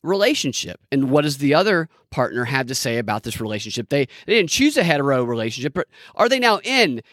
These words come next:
a hetero relationship? I don't know how that's defined, but if they are in a hetero relationship,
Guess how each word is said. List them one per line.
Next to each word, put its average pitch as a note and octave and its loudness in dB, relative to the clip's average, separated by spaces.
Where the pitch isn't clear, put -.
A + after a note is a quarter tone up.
a E3 0
hetero E3+ 2
relationship? C3+ -4
I F3+ 0
don't A#3 -4
know A3 0
how F3+ 2
that's D#3 0
defined, C3 -4
but E3+ -2
if A3 2
they G3+ 2
are C#4+ 4
in G3 0
a D#3+ 0
hetero D#3 0
relationship, A2 -8